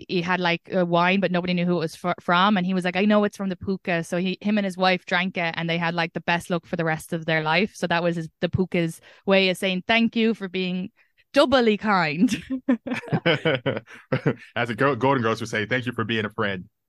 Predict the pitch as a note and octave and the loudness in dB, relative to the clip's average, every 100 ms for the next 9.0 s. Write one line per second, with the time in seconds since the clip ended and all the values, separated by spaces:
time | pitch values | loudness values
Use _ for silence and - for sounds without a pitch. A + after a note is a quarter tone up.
0 | _ - A3+ G#4+ C5 C5+ C5+ - G4+ D4 | _ 0 4 6 8 8 6 4 0 -4
1 | - _ - D#3 C3+ C#3 G#2 G2 - - | -8 _ -2 0 2 0 -2 -6 -10 -8
2 | G2+ F#2+ F2+ G2 G2 G2 F#2+ - C#3+ F#3 | -6 -4 -8 -8 -4 -2 -4 -4 -4 -4
3 | - D#3+ C3+ A#2 - _ - A#2+ C#3+ C#3 | 0 4 4 2 -4 _ -6 -2 0 0
4 | B2 - C3+ A#2+ - C#3 F#2+ D#2 _ _ | -2 -4 -6 -6 -6 -4 -4 -8 _ _
5 | - - - F4+ G4 G4 - - - _ | -20 -6 0 2 2 0 -2 -4 -6 _
6 | _ - D3 - F3 E3 - F4+ G4 G#4 | _ -8 -6 -2 -2 -2 0 2 2 2
7 | A4+ B4+ A#4+ F#4+ E4 D4 D#4+ E4 D#4 D4+ | 4 4 4 4 4 4 4 2 0 0
8 | F4+ G4 F4 E4 - - - C#4 C#4 | 2 4 2 0 -6 -6 2 2 2